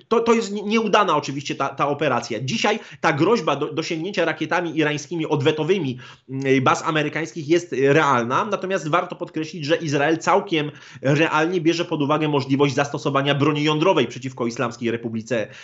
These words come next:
e, Iranu i Izrael od dłuższego czasu, naprawdę od długiego czasu przygotowuje się do walnego starcia na Bliskim Wschodzie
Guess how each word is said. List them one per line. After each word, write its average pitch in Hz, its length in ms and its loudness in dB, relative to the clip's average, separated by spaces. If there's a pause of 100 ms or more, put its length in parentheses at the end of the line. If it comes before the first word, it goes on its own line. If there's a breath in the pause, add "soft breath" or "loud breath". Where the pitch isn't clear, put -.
(140 loud breath)
e, 120 100 0
Iranu 131 480 4
i 185 200 -8
Izrael 170 380 2
od 147 180 -2
dłuższego 170 500 0
czasu, 156 300 -2
naprawdę 139 400 2
od 123 100 0
długiego 131 340 -2
czasu 139 320 -6 (220 loud breath)
przygotowuje 156 640 4
się 151 120 -2
do 143 100 2
walnego 139 360 2
starcia 143 360 -4
na 117 120 0
Bliskim 117 340 -8
Wschodzie 117 420 -2